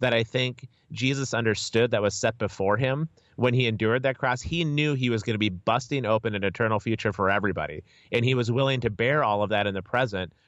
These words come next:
for the sake of everybody else, and he did it because of love. It's all that the, these words we've been talking about this morning.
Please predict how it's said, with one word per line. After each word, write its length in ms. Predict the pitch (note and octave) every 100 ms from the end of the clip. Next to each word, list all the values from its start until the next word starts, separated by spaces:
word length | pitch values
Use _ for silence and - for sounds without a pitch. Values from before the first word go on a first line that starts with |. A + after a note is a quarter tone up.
| _
for 120 | A#2
the 120 | A2
sake 320 | G#2+ A2+ A2+
of 100 | A2
everybody 320 | A2 G#2+ A2+
else, 180 | A#2 B2 C3+
and 100 | C3
he 80 |
did 180 | A#2 C#3+
it 80 | D3+
because 260 | C#3+ D3 B2
of 100 | G#2+
love. 280 | C3+ A2+
It's 160 | F2+ -
all 200 | A2+ A#2+
that 280 | C3 A2 G#2+
the, 180 | A#2+ A#2
these 220 | A#2+ A2
words 260 | A2 A2+
we've 120 | A2+ G#2
been 100 | A2
talking 320 | A2 A2 F2+
about 200 | D#2 D#2
this 180 | D#2 E2
morning. 320 | D#2 D2+